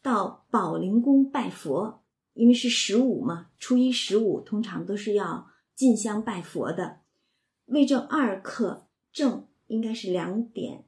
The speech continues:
呃，二刻呢就是半个小时，所以两点半。然后有出客，有出，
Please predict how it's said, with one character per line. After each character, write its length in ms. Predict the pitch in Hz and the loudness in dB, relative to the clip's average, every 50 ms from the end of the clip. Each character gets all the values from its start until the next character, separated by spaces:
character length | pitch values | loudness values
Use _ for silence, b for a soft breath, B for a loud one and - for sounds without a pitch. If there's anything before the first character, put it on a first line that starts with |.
| _ _ _ _ _ _ | _ _ _ _ _ _
呃， 380 | - 190 185 180 180 - - - - | -16 -16 -14 -12 -12 -14 -12 -8 -4
二 240 | 269 277 226 208 208 | -2 -2 -2 -2 -4
刻 260 | - - 247 233 196 | -6 -4 -2 -2 -2
呢 160 | 185 170 - | -4 -6 -8
就 120 | - - 190 | -8 -8 -8
是 520 | 190 196 190 180 180 175 - - - - _ - | -8 -6 -8 -6 -8 -8 -10 -12 -16 -20 _ -6
半 160 | 233 214 196 | -6 -6 -6
个 80 | 190 | -6
小 180 | 190 - - 160 | -10 -12 -12 -14
时， 160 | - - 165 | -12 -12 -10
所 160 | 170 - 190 | -8 -6 -4
以 80 | 196 208 | -4 -2
两 180 | 196 190 202 233 | -2 0 2 0
点 220 | 220 - - - | 0 0 -2 -6
半。 280 | - 240 - - - _ _ _ _ _ _ _ _ _ _ _ _ _ _ _ _ _ _ _ _ - | -6 -6 -6 -6 -10 _ _ _ _ _ _ _ _ _ _ _ _ _ _ _ _ _ _ _ _ 0
然 160 | 247 240 277 | 2 2 4
后 360 | 320 330 277 - - - _ _ | 4 2 0 -2 -4 -10 _ _
有 360 | - 247 262 220 185 170 160 | 4 6 8 8 8 6 2
出 280 | - - - 349 349 359 | 0 -4 0 2 2 2
客， 500 | 359 - - - 349 247 - - - _ _ _ _ _ _ _ _ _ _ _ _ _ _ _ _ _ _ _ | 2 0 -4 -4 -4 -4 -4 -6 -10 _ _ _ _ _ _ _ _ _ _ _ _ _ _ _ _ _ _ _
有 320 | - 214 220 202 180 160 147 | -2 0 2 2 2 0 -2
出， 540 | 147 - - - 269 277 285 - - - | -6 -8 -6 -4 -2 -2 -2 -4 -6 -10